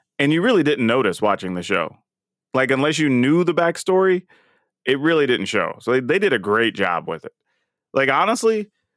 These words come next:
there were, there was, like, the series as a whole, I would say is okay. It was solid. I enjoyed it. It was fun. I don't know if I'd say it was the top thing Marvel's done, but that speech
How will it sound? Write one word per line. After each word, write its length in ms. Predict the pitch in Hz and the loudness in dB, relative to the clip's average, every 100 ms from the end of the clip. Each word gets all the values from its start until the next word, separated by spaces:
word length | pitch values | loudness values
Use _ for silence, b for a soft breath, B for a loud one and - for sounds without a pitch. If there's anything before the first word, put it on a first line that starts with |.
| _ _ _ | _ _ _
there 140 | 226 | 0
were, 80 | 285 | 0
there 160 | - 294 | 2 2
was, 340 | 269 220 - | 0 -2 -6
like, 220 | 190 196 - | -4 -4 -2
the 80 | |
series 260 | 196 302 294 | -2 0 2
as 140 | 233 | 2
a 60 | 196 | 2
whole, 260 | 196 190 - | 2 2 2
I 100 | 143 | 0
would 120 | 160 | 0
say 120 | 165 147 | 2 2
is 140 | 135 | 2
okay. 280 | 127 113 92 | 0 0 -2
It 60 | 131 | 0
was 160 | 147 - | 0 0
solid. 340 | 127 92 71 - | 0 0 -4 -6
I 120 | 117 | -2
enjoyed 340 | 117 117 143 139 | 0 0 2 2
it. 180 | 135 _ - | 0 _ -4
It 60 | |
was 120 | 110 98 | -4 0
fun. 320 | 127 123 123 - | 0 0 -2 -2
I 60 | |
don't 80 | 220 | 0
know 60 | 185 | 0
if 80 | |
I'd 100 | 165 | 0
say 80 | 151 | 0
it 80 | 143 | 0
was 180 | 135 110 | 0 0
the 120 | 107 | -4
top 340 | - 120 - | -2 -2 -2
thing 220 | - 127 123 | -4 0 0
Marvel's 320 | 123 123 120 | 0 0 0
done, 220 | 127 123 | 0 0
but 160 | 104 - | -2 0
that 220 | 143 - | -2 -2
speech 560 | - 170 254 - - | -4 -2 -2 -6 -12